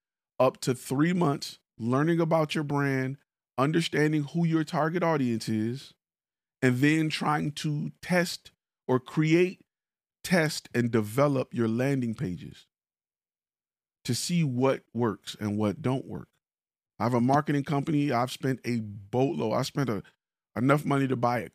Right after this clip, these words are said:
car with for Flash Film Academy, and they're running tests to see what free offer works the best,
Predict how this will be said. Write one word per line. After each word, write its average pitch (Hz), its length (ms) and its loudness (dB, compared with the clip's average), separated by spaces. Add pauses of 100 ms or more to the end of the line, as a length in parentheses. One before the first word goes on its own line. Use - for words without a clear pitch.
car 147 500 -4
with - 380 -8 (880)
for 120 100 0
Flash 120 320 2
Film 113 140 -2
Academy, 147 560 0
and 113 160 -4
they're 139 140 0
running 165 340 -2
tests - 560 -6 (140)
to 135 100 -4
see 226 240 -4
what 202 240 0
free 139 240 -2
offer 123 360 -4
works 110 300 -4
the 104 140 -8
best, 92 420 -8